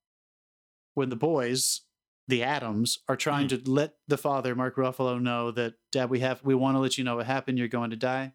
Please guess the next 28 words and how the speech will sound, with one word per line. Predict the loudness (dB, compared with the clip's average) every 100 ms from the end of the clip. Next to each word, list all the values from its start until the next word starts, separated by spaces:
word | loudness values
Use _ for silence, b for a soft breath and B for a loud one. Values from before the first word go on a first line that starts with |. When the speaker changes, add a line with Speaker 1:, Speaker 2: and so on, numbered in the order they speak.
| _
Speaker 1:
Again, | -6 -6 -6
Back | -10 -8
to | -10
the |
Future, | -4 -4 -4 -10 _
like, | -16 -12
the |
same | -12 -12
fucking | -12 -12 -4
thing. | -2
Speaker 2:
A | 0
little | 0
bit, | -2 0
Speaker 1:
But | -2 2
Speaker 2:
yeah. | 2
Speaker 1:
whatever. | 2 -2 B B B
Uh, | 2 2 -2 -8 _ _ _ _ 0
and | 0 2
Mark | 0 2
Ruffalo | 0 2 2 2
said, | 2 2 0 -6 _ _ _
referring | 2 2 0 2
back | 2 0 -2
to | -2
that | -2 0 0
meeting, | 0 0 -2 -2
he | -2
said, | 0 -2 -4